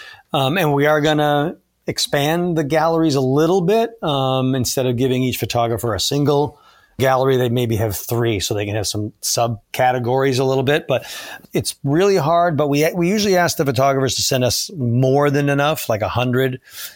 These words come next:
and we try to edit that down to sixty or seventy. Paula's the more visual person here,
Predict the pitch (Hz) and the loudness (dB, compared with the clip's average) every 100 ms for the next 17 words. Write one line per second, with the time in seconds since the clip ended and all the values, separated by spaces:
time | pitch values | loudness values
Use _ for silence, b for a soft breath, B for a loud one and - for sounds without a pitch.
0 | B - 107 107 - 120 113 110 104 B | B -6 -4 -2 0 2 4 2 0 B
1 | B B B _ _ 127 123 113 120 110 | B B B _ _ -2 0 0 0 0
2 | 117 120 107 - 120 - 123 104 - 120 | -2 0 -2 -2 -4 -4 -2 -2 0 0
3 | 127 139 156 165 B B B - 139 135 | 0 0 -2 -4 B B B -4 0 2
4 | 131 107 113 117 120 98 117 113 131 131 | 2 0 0 0 0 0 0 2 2 0
5 | 135 123 _ - 139 131 127 120 135 | -2 -4 _ -6 -2 -2 -2 -2 -2